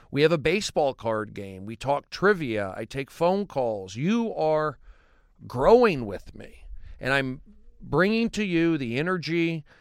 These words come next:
that I pick up on at the world-famous Comedy Store, that I take from the baseball fields of the major leagues, and I share it here with you.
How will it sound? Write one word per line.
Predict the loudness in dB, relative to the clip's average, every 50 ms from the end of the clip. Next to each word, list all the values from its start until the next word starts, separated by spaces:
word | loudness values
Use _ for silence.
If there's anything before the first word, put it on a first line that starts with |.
| _ _ _ _ _ -14
that | -4 0 4 4 6 6 6 4 4 2 0 -2
I | 0 2 2 2
pick | 2 0 -4 -4 -2 0
up | 0 0 0 0 0
on | 0 2 2 0 -2
at | -4 -6 -6
the | -8 -6
world-famous | -4 -2 -2 -2 -2 -2 -4 -4 -4 -4 -4 -8 -10 -10
Comedy | -10 -6 -4 -2 -2 -2 0 -2 -2 -2 -2
Store, | -4 -6 -6 -4 -2 -2 0 0 0 0 -2 -2 -2 -4 -4 -6
that | -6 -6 -6 -4 -4
I | -4 -6 -6 -8 -10 -12
take | -8 -6 -4 -4 -4 -6 -8
from | -8 -8 -6
the | -6 -6
baseball | -4 -4 -4 -4 -4 -4 -6 -4 -2 -2 -2 -2 -2
fields | -6 -10 -8 -6 -4 -4 -4 -4 -6 -8 -10 -12 -16 -14
of | -10 -8 -6 -6 -6 -8 -10 -12 -12 -10
the | -10
major | -6 -4 -4 -4 -4 -4 -4 -6 -6
leagues, | -4 -4 -4 -4 -4 -6 -6 -8 -10
and | -10 -10 -10
I | -10
share | -10 -10 -8 -6 -2 -2 -2 -2 -2
it | -4
here | -4 -4 -4 -4 -4
with | -4 -6 -6 -6 -8 -10
you. | -8 -4 -2 -2 -2 -2 -2 -4 -6